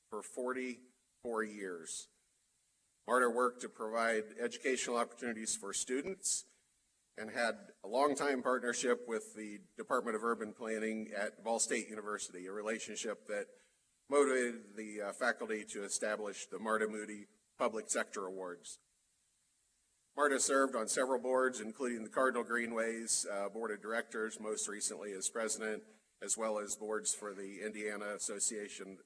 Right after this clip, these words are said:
uh, for Floodplain Stormwater Management and the White River Watershed Project.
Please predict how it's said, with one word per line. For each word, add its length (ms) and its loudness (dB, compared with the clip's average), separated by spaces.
uh, 100 -8
for 160 -12
Floodplain 460 -6
Stormwater 560 -4
Management 560 -6
and 120 -6
the 60 -10
White 180 -2
River 280 -8
Watershed 540 -4
Project. 540 -8